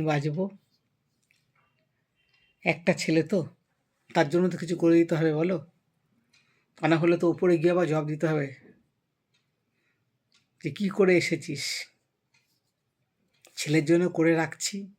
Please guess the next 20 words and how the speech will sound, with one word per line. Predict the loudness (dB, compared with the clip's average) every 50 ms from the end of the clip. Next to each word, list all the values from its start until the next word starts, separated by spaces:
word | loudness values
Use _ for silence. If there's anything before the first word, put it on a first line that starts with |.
| _ _ _ _ _ _ _ _ _ _ _ _ _ _ _ _ _ _ _ _ _ _ _ _ -20 -20 -16 -6 0
মেয়েরকেও | 2 4 4 4 2 2 2 4 4 4
যতটা | 4 2 -2 0 0 0 0
দেওয়ার | 2 2 2 2 2 2
দিয়ে | 2 4 4 4
দিয়েছি, | 4 2 2 2 2 2 0 -6 -6 -8 -8 -10 _ -20 _ _ _ _ _ _ _ _ _ _ _ _ _ _ -6
আর | -6 -4
ভবিষ্যতে | 0 2 2 2 2 2 -2 -2 0 2 0 -2
কী | -2 -4 -4
দেবো | 0 0 2 2
না | 2 2
দেবো | 2 2 0 0
সেটা | -2 -2 -4 -4
পরে | -4 -2 -2 -2 -2
চিন্তাভাবনা | -4 -4 -6 -6 -6 -4 -4 -4 -4 -4
করা | -4 -2 0 0
যাবে, | 0 0 0 -2 -8 -10 _ _ _ _ _ _ _ 0
এই | 4 4 4
মুহূর্তে | 4 2 0 -2 -2
সে | -2 -2 -4
চিন্তা | -4 -4 -4 -2 -2 -2